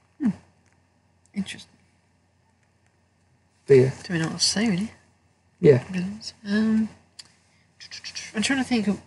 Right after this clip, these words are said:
Speaker 1: like, what would be, what would be your favourite? Do you have a favourite, or was, do you say Freddy's your favourite?
Speaker 2: No, I don't. I don't really have any favourite. I just, I think it's just a s-, stream. I could, if I actually sat down and, and writ a list, I probably could. But I think sometimes it's just, like, a stream of consciousness,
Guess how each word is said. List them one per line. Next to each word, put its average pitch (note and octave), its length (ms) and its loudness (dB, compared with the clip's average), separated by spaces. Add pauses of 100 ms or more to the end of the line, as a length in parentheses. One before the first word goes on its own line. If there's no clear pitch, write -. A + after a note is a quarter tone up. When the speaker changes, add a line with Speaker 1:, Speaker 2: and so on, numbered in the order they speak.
(100)
Speaker 1:
like, F#3 200 -2
what A#3+ 140 0
would B3+ 80 -8
be, A#3+ 160 2
what B3+ 160 -2
would A#3+ 120 -2
be A3+ 80 2
your G3 100 0
favourite? E3+ 360 0
Do F3+ 80 -6
you F3+ 80 0
have F#3+ 80 -6
a - 40 -12
favourite, G#3 300 -4
or G3 100 -14
was, E3+ 180 -4
do - 260 -20
you - 40 -8
say E3+ 220 0 (560)
Freddy's E3+ 260 -4
your D#3+ 80 -4
favourite? E3+ 260 -8 (1800)
Speaker 2:
No, A#3+ 160 10
I G#3+ 140 10
don't. C4+ 320 8
I B3 120 4
don't E4+ 180 2
really C4+ 140 4
have G3 120 8
any D#3+ 220 6
favourite. D#3+ 360 4
I G#3+ 140 8
just, G#3+ 280 6
I G3 80 8
think G3 160 8
it's D#3 100 -2
just - 160 -4
a D3+ 40 -2
s-, - 340 -6
stream. D3 500 6 (340)
I A3 100 10
could, A3 180 8
if G3 160 10
I A3 100 12
actually E3+ 160 8
sat D#3+ 180 4
down D3 180 8
and, B2 180 6
and C3+ 280 4
writ C3+ 200 8 (320)
a C3+ 80 6
list, B2 460 8
I D3+ 40 -2
probably A#2+ 240 4
could. A2+ 220 6
But - 140 2
I - 300 -20
think - 120 4
sometimes D#3+ 320 8
it's B2 120 -4
just, - 160 0
like, B2 140 -4
a B2 40 -2
stream C3 460 8
of A#2+ 120 -2
consciousness, - 720 -4